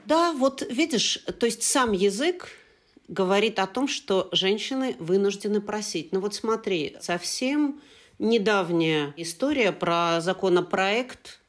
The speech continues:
когда Кристина Ламбрехт по умолчанию попробовала использовать женский род. Как возмутились мужчины в парламенте, когда услышали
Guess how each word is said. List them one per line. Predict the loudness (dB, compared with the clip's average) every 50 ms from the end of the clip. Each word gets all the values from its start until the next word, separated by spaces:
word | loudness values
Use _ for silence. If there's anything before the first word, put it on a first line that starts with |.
| _ _ _ _
когда | -4 0 0 2 2
Кристина | 2 2 2 2 2 2 4 4 6 6
Ламбрехт | 6 4 4 4 2 2 0 0 0 -2 -4 -4 0
по | 2
умолчанию | 4 4 6 6 4 4 2 2 0 0 2 2 2 2 2
попробовала | 2 0 0 0 0 0 0 0 -2 0 2 2 4 4 2
использовать | 2 -2 -4 -6 -4 -2 0 0 0 0 0 0 0 0 0
женский | 0 2 4 4 4 4 2 -2 -2 2 2 4
род. | 4 4 2 0 -2 -4 -10 -16 -20 -20 _ _
Как | -2 -2 -2 -2 -2
возмутились | 0 2 4 4 4 4 2 0 0 0 2 0 0 2 2
мужчины | 4 4 4 2 2 2 2 2 0
в | 0
парламенте, | 0 0 2 2 4 4 4 2 2 2 0 -2 -4 -6 -8 -8
когда | -6 -4 -4 -2 -2 -2 -2
услышали | -2 -4 -6 -6 -4 -2 0 0 0 0 0 -2 -2 0 0 0 -2 -4